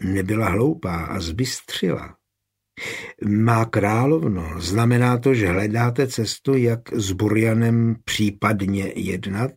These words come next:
aby přestal podporovat Zdeňka Konopišťského a ty další? Jsem ráda, že si po své matce, přikývla diplomaticky.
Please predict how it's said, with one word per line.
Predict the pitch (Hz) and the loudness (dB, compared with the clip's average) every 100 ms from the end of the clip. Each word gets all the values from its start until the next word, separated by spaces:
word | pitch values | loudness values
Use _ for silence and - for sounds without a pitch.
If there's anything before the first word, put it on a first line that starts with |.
| - 101 | -10 -6
aby | 101 | -6
přestal | - - 98 - - 117 165 175 - - _ - | -6 -6 -6 -6 -2 0 2 0 -8 -20 _ -4
podporovat | 113 - - 104 101 123 - | -2 -2 -4 -2 0 0 0
Zdeňka | 95 80 98 101 104 | -2 -2 -4 -4 -6
Konopišťského | - 101 95 104 101 - - - - 104 101 - | -4 -4 -4 -6 -8 -10 -10 -10 -6 -4 -4 -6
a | |
ty | 110 110 | -4 -4
další? | 98 92 - - 76 165 - _ _ _ _ _ _ _ _ _ _ _ _ - | -2 -4 -4 -2 -2 -2 -8 _ _ _ _ _ _ _ _ _ _ _ _ -14
Jsem | - 85 | -10 -6
ráda, | 85 135 196 147 | -2 0 2 0
že | 85 | -2
si | 80 92 | -6 -8
po | 85 | -8
své | 82 90 90 | -10 -6 -6
matce, | 85 87 - - 95 87 _ _ _ _ - | -4 -6 -8 -8 -8 -8 _ _ _ _ -10
přikývla | 98 - 98 90 90 | -10 -6 -4 -2 -4
diplomaticky. | 87 85 92 90 - 87 - 87 87 | -6 -6 -6 -6 -8 -10 -10 -10 -12